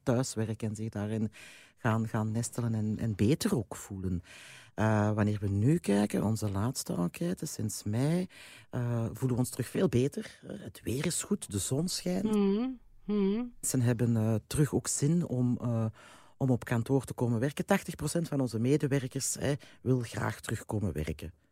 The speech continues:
Speaker 1: Topnieuws. Zoals je in het begin aangaf, dat vogeltje in dat kooitje, het deurtje staat open, maar ik blijf toch nog, eh, even, even binnen zitten. Ja,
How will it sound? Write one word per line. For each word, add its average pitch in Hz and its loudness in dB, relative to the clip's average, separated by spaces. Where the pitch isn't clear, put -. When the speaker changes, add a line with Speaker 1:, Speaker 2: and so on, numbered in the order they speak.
Speaker 1:
Topnieuws. 90 -6
Zoals 120 -2
je - -2
in 110 0
het 101 -4
begin 160 0
aangaf, 156 -2
dat 127 6
vogeltje 135 2
in 120 0
dat 117 0
kooitje, 127 4
het 117 0
deurtje 135 4
staat 123 0
open, 135 4
maar 135 4
ik 113 -2
blijf 113 -4
toch - 4
nog, 139 4
eh, 123 0
even, 117 0
even 110 -4
binnen 175 2
zitten. 190 -6
Ja, 120 -4